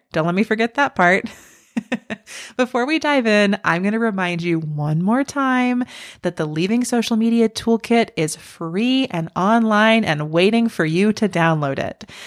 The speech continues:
So this toolkit includes my top three tools to support you in leaving social media and doing marketing differently.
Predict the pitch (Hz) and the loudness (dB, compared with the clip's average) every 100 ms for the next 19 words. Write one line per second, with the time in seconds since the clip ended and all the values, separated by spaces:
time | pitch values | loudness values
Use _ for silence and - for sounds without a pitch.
0 | - - 196 254 285 - 247 - 220 - | -12 -4 0 0 -2 -2 -2 0 0 0
1 | 185 - 180 165 170 160 160 - 165 - | -4 -2 -2 -2 -2 -4 -4 -4 -2 -2
2 | - 247 254 - 240 233 240 233 - - | -4 -4 -4 -2 2 4 4 2 -2 -2
3 | 160 - 160 - 160 202 220 220 160 160 | -4 -2 -4 -2 0 4 4 4 0 0
4 | 185 214 214 202 208 196 208 208 202 196 | 2 2 2 0 2 0 2 2 2 2
5 | 160 156 156 156 143 - 165 151 190 - | -2 0 0 0 -2 -4 -8 -4 -4 0
6 | 226 - 240 240 | -2 0 0 0